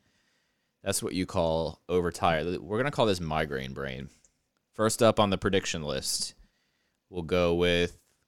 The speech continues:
we're gonna do reverse of what Matt usually does the prediction orders. Who is joining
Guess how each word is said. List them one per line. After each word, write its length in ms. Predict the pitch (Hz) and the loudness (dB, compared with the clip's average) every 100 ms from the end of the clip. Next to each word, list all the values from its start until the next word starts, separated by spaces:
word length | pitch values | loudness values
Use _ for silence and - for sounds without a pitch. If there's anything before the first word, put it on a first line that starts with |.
| _ | _
we're 80 | 107 | -4
gonna 180 | 143 | -2
do 220 | 143 131 110 | 0 2 0
reverse 560 | 92 80 82 76 - | -2 -2 -2 -2 -2
of 180 | 71 65 | -6 -8
what 240 | 76 71 50 | -10 -8 -6
Matt 340 | 71 69 - _ _ _ _ | -6 -6 -10 _ _ _ _
usually 320 | - 78 76 73 | -8 -6 -4 -4
does 200 | 73 - | -4 -6
the 80 | |
prediction 420 | 71 76 71 - 71 | -10 -6 -6 -6 -8
orders. 380 | 69 67 64 - | -6 -8 -8 -10
Who 320 | 117 117 127 | 0 4 6
is 320 | 135 107 101 - | 6 4 2 0
joining 800 | - 98 95 92 87 85 82 82 | -2 0 2 2 2 0 -2 -8